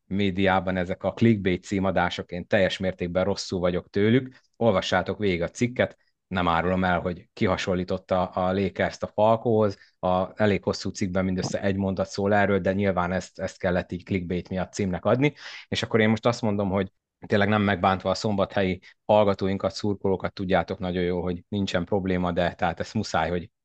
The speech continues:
beleszúrjam itt a podcastbe. Tehát egy olyan utolsó mondatot sikerült ebbe a cikkbe leírni, hogy idézek szó szerint: "Látható és érezhető, sokat izmosodott a legutóbbi négy befejezett N B egyes idényt megnyerő szombathelyi alakulat,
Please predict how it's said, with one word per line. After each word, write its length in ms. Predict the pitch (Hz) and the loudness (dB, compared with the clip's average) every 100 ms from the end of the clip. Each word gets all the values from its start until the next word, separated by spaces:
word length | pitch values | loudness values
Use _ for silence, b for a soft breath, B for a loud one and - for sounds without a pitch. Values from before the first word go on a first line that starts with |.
| - - | -20 -4
beleszúrjam 840 | 104 92 - - - 95 92 92 | 0 0 -2 -12 -10 -4 -2 -2
itt 180 | 90 - | -2 -6
a 40 | |
podcastbe. 680 | 92 110 - 113 110 117 117 B B B _ | -2 -2 2 2 4 2 0 B B B _
Tehát 320 | - 104 101 110 | 2 4 6 4
egy 200 | 104 - | 0 2
olyan 220 | 127 117 | 4 4
utolsó 400 | 110 107 101 107 | 4 0 -2 -2
mondatot 360 | 104 98 95 107 | -2 -2 -4 -6
sikerült 440 | - - 95 92 | -6 -2 -2 0
ebbe 180 | 95 90 | 0 2
a 100 | 95 | 0
cikkbe 320 | - 107 92 | 0 -2 2
leírni, 460 | 95 98 98 92 95 | 4 4 4 0 0
hogy 260 | 92 90 - b b | -2 -4 -6 b b
idézek 460 | - 90 98 85 90 | -6 0 0 0 -2
szó 200 | - 95 | -4 -6
szerint: 480 | - 107 120 110 - | -2 2 2 0 -4
"Látható 520 | 98 107 98 - 101 | 2 2 2 -2 -4
és 120 | 92 - | -6 -2
érezhető, 580 | 104 104 - 98 110 | 0 0 0 -2 0
sokat 340 | 107 120 - - | 2 2 0 -2
izmosodott 560 | 95 95 - 92 87 | -2 -4 -4 -6 -4
a 40 | 92 | 0
legutóbbi 460 | 95 92 - 87 | 0 -2 -4 -4
négy 200 | 95 98 | -2 -2
befejezett 540 | 87 92 92 87 90 - | -2 -2 -2 -2 -4 -6
N 180 | 98 95 | -4 -2
B 40 | |
egyes 300 | 90 90 - | -2 -4 -4
idényt 300 | 95 92 80 | -4 -6 -4
megnyerő 340 | 98 92 90 | -4 -4 -4
szombathelyi 560 | 85 - 95 92 - 95 | -4 -4 -4 -4 -4 -2
alakulat, 540 | 104 127 127 143 151 | 2 2 4 4 4